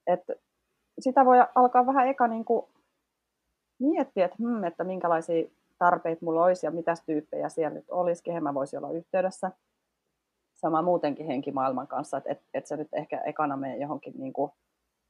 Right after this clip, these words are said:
pirunkurulle niinku keskiyöllä niinku alasti seisoskele. Et kyllä kannattaa eka vähän alkaa selvittelee, että mihin mun omat rahkeet riittää ja minkälaisten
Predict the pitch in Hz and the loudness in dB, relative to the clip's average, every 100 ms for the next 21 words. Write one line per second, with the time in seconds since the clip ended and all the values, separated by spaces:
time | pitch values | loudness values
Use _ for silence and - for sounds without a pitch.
0 | _ _ _ _ - 165 165 147 - 139 | _ _ _ _ 2 4 4 4 2 2
1 | 135 135 139 147 131 - - - - 139 | 4 4 4 0 -2 -2 -4 -4 2 2
2 | 139 - 135 135 131 135 - - 127 - | 2 0 2 4 6 4 2 -6 -8 -6
3 | 160 139 151 151 160 - 156 170 170 170 | 2 4 6 4 -4 -2 -2 -2 0 4
4 | 165 175 190 180 - _ _ 202 208 214 | 4 4 0 -2 -6 _ _ 2 4 6
5 | 214 226 208 208 185 180 185 190 202 196 | 6 8 6 8 8 8 4 4 2 2
6 | 170 - 147 147 - 151 143 _ _ _ | -2 0 2 2 2 -2 -2 _ _ _
7 | _ _ _ - 175 190 180 165 160 165 | _ _ _ -6 -2 0 2 4 4 2
8 | - 151 - 143 - 175 175 190 196 196 | 2 -2 -2 -6 -4 -4 -4 -2 0 0
9 | 180 165 160 143 - | 0 0 0 0 -4